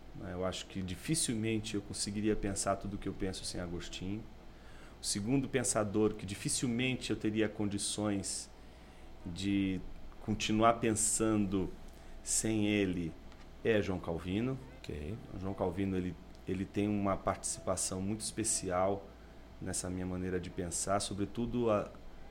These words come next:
Speaker 1: a teologia da palavra que ele desenvolve nas institutas e, sobretudo, a primeira parte dedicada ao conhecimento, né? Me encanta a maneira como ele trata as escrituras e como ele lida com o conhecimento de Deus.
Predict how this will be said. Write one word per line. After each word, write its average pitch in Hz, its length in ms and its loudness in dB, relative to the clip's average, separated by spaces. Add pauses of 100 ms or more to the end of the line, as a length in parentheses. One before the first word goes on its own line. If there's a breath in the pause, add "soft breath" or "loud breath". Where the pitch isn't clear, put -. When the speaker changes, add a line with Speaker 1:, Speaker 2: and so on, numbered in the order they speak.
(300)
Speaker 1:
a 92 240 2
teologia 98 520 0
da 95 120 0
palavra 92 560 2
que 95 120 -4
ele 92 100 -2
desenvolve 87 720 -2
nas 87 180 -4
institutas 95 760 -4
e, 90 60 -4
sobretudo, 127 600 -2
a - 20 2
primeira 127 380 2
parte 104 340 2
dedicada 95 400 0
ao 90 40 0
conhecimento, 92 760 -6 (520)
né? 90 280 -4 (460 soft breath)
Me 104 100 2
encanta 113 460 2
a - 20 0
maneira 98 320 0
como 98 300 -2
ele 95 120 0
trata 95 400 0
as 87 80 -2
escrituras 92 760 -2
e 92 40 -2
como 98 220 -2
ele 92 100 0
lida 104 300 2
com - 120 -6
o - 40 -8
conhecimento 92 540 -6
de 82 100 -6
Deus. 87 440 -4